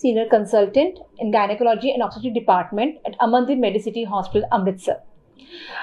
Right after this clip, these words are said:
आज मैं आपको cervical cancer के बारे में बताने जा रही हूँ, जो एक ऐसी बीमारी है जो बहुत common है और इसकी ज़्यादा जानकारी है नहीं लोगों को। Cervical cancer awareness month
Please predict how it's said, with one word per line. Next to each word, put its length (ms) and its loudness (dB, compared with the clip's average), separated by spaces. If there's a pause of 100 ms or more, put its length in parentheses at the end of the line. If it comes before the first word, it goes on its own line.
(120)
आज 240 4
मैं 120 2
आपको 400 -2
cervical 540 2
cancer 340 2
के 120 -2
बारे 200 4
में 80 -2
बताने 280 -2
जा 180 -2
रही 120 2
हूँ, 280 -2 (180)
जो 60 4
एक 100 -2
ऐसी 280 2
बीमारी 500 0
है 320 -2 (520)
जो 160 2
बहुत 520 0
common 340 6
है 380 2 (300)
और 140 6
इसकी 200 -2
ज़्यादा 180 4
जानकारी 400 2
है 280 0
नहीं 300 -2 (140)
लोगों 200 -2
को। 220 -10 (840)
Cervical 440 2
cancer 520 2
awareness 640 2
month 260 2